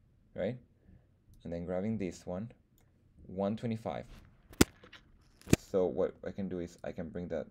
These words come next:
thing, one twenty-five. Yeah, like that. And then I grab these two nodes,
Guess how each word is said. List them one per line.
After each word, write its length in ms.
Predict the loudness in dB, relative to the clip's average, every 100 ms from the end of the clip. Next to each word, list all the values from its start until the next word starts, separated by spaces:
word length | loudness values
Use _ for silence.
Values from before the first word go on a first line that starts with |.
| -10 -6
thing, 440 | -2 0 0 -4 -14 -14
one 720 | -8 -2 0 0 2 0 -2 -6 -16 -20 -20 -20 -20 -20 -20 -20 -20 -20 -20 -20 -20
twenty-five. 720 | -10 -4 -2 0 0 -2 -2 -6 -18 -20 -20 -20 -20 -20 -20 -20 -20 -20 -20 -20 -8 -2 0 0 -4 -10 -18 -20 _ -20 -20 -20 -20 _ _ _ _ _ -20 -20 -20 _ -20 -20 -20 -20 _ -20 -20 -20 -20 -20 -20 _ -20 _ -20 _ _ _ -4
Yeah, 160 | -2 -2 -4
like 140 | -2
that. 160 | -2 -2 -12 -20 -20 -20 -6
And 140 | 2 6
then 80 | 8
I 80 |
grab 380 | 8 8 8 6 2
these 280 | 6 6 4 -12
two 160 | 0 4
nodes, 640 | 6 8 8 6 2 -10